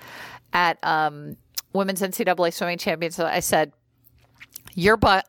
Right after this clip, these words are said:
book, The Nuts and Bolts of the Psychology of Swimming, changed my swimming career." And, uh, he was very nice. And, but that is one of the chapters of the book is called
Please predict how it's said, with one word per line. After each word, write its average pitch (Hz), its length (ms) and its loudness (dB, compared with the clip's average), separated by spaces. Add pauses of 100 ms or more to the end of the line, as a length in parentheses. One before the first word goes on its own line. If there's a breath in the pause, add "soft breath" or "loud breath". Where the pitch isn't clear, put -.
(180)
book, 202 260 2
The 180 80 0
Nuts 175 280 -2
and 208 120 -2
Bolts 170 280 0
of 170 60 -6
the 175 80 -6
Psychology 165 540 0
of 156 80 -2
Swimming, 151 400 -4
changed 156 560 -4
my 160 100 -2
swimming 139 380 -6
career." 131 440 -6 (460 loud breath)
And, 151 320 0
uh, 135 280 2 (640)
he 170 280 -4
was 156 260 -4
very 160 280 0
nice. 139 340 -4
And, 139 240 -10 (300)
but 165 180 4 (500 soft breath)
that 208 640 2
is 196 160 0
one 190 200 4
of 190 100 -2
the 226 140 0 (100)
chapters 196 520 2
of 240 100 -2
the 269 80 2
book 180 340 2
is 190 120 -4
called 156 300 0